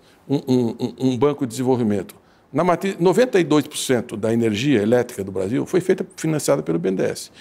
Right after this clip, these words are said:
De Itaipu a todas as grandes usinas. Setenta e seis por cento da eólica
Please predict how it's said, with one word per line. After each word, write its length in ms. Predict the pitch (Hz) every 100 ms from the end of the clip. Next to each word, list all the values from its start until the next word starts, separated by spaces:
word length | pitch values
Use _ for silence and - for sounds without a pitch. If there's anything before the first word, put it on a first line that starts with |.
| -
De 140 | 113 170
Itaipu 600 | 185 180 175 170 220 285
a 60 | 220
todas 380 | - 226 202
as 140 | 170 143
grandes 260 | 165 170
usinas. 560 | 160 123 104 - - - _ _ - -
Setenta 480 | - 170 170 233 233
e 40 | 185
seis 240 | 175 160
por 80 | -
cento 220 | 151 135
da 100 | 127
eólica 460 | 123 170 131 -